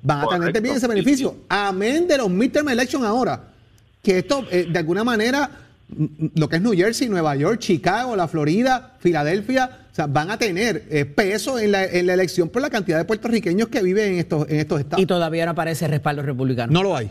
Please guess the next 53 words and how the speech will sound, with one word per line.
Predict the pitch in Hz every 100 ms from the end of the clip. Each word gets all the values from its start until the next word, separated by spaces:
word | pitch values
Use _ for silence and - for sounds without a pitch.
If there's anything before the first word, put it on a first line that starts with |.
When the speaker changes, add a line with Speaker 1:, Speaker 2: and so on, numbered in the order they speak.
| -
Speaker 3:
No | 117 120
a | 127
la | 131
Speaker 1:
No | 175
lo | 170
Speaker 3:
vista. | 107 92
Speaker 1:
hay. | 101
Speaker 2:
No | 117
lo | 147 156
hay | 139 151
y | 139
no | 131
va | 143
a | 151
aparecer | 151 151 139 143 151
tampoco, | 135 101 123 123 113
Eddie. | 123 107
Yo, | 104
yo | 95 107
sé | 98 120
que | 135 127 _ _ -
hemos | 113 123
hablado | 127 123 123
de | 123
esto | 120 131
anteriormente | 120 117 117 113 107 165 135
Speaker 3:
Ujú. | 95
Speaker 2:
y, | 95 - 98
y |
tú | 104 101
lo | 107
traes | 117 113
Speaker 1:
Bueno. | 113 113
Speaker 2:
muy, |
muy | 110 107
hábilmente | 117 117 120 104 110 135
porque | 135 123
el | 101
Partido | 101 - 98 98
Republicano, | 110 113 110 - 98 107 139 -
eh, | 95 90 87 78 -
o | 101 101 - - _ -
posiblemente | 104 107 - 123 131 127 117 131 131
en | 123
noviembre, | 110 98 117 123 107 104 -
mm, | 95 92 87
vuelva | 92 92 101 104
a |
ser | 101
Speaker 3:
Prevalezca. | 123 151 151 104
Speaker 2:
mayoría | 98 101 110 107
Speaker 3:
Ujú. |
Speaker 2:
en | 160